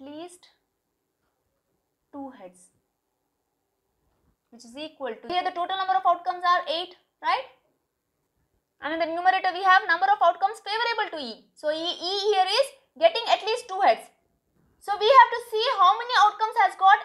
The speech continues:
at least two heads. It can be three heads. Here they have said at least two. Right? So here we have one,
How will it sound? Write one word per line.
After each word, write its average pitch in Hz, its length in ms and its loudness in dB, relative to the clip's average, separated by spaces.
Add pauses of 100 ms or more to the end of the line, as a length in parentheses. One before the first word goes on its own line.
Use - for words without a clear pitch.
at 339 160 -4
least 466 240 -6 (140)
two 381 220 -6
heads. 233 160 -4 (1000)
It - 160 -12
can 427 220 4
be 453 140 -2
three 415 240 -2
heads. 381 200 4 (2250)
Here 381 180 -6
they 403 80 4
have 403 160 4
said 453 160 0
at 370 240 0
least 480 340 -2
two. 247 140 -12 (2750)
Right? 359 300 4 (400)
So 349 140 -8
here 381 300 -2
we 403 120 -4
have 370 280 4
one, 320 260 -2